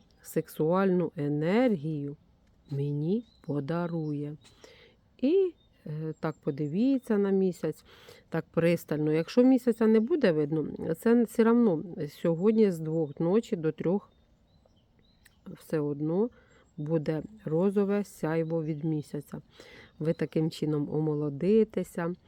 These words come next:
станете гарною, станете сексуальною. Ну, гарною, ми всі гарні, ну, ще гарнішою, будемо так казати.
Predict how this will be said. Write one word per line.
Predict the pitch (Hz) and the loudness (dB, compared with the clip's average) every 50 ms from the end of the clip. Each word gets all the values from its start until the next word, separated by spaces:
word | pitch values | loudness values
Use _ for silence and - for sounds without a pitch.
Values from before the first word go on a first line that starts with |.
| - - - - - - - - - | -20 -20 -20 -20 -20 -20 -20 -20 -20
станете | - - - 156 156 156 156 151 - - 151 | -16 -8 -4 -2 0 0 0 -2 -4 -4 -6
гарною, | 147 151 151 160 147 160 170 185 196 202 202 190 185 190 185 180 175 170 165 165 170 170 160 _ _ - - - - 147 - | -6 -4 -4 -4 -2 -2 -2 0 0 -2 -2 0 0 0 0 0 0 0 -2 -2 -4 -4 -8 _ _ -16 -12 -8 -8 -8 -8
станете | - - 160 160 165 160 156 - - 151 | -6 -4 -2 -2 0 -2 -2 -4 -6 -8
сексуальною. | 143 - - 143 - - - - 156 147 147 147 156 170 196 220 233 226 220 220 214 208 202 202 196 196 185 185 180 - - - - - - - - - - | -8 -6 -10 -10 -10 -10 -8 -4 -4 -2 -2 -2 0 2 2 4 4 4 6 6 6 6 4 4 4 4 2 0 -2 -6 -10 -18 -20 -20 -18 -18 -14 -6 0
Ну, | 160 180 233 262 | 4 6 6 6
гарною, | 196 170 214 208 226 233 226 220 220 196 190 | 6 6 6 6 6 8 8 8 8 8 8
ми | 196 190 185 | 6 4 4
всі | 190 - - - 320 311 | 2 0 2 4 4 4
гарні, | 185 185 175 165 160 156 156 160 | 4 4 2 2 2 2 2 2
ну, | 165 180 214 220 | 4 6 6 4
ще | - - - - 247 269 277 240 | 4 0 0 4 6 6 8 8
гарнішою, | 233 240 220 220 226 202 190 156 143 - - 143 143 143 | 6 6 6 6 6 6 6 4 0 -2 -6 -8 -6 -6
будемо | 139 156 143 160 156 156 | -6 -6 -4 -4 -4 -4
так | - - 143 139 _ | -6 -8 -12 -14 _
казати. | _ - 151 139 - 196 - _ | _ -14 -12 -12 -12 -16 -16 _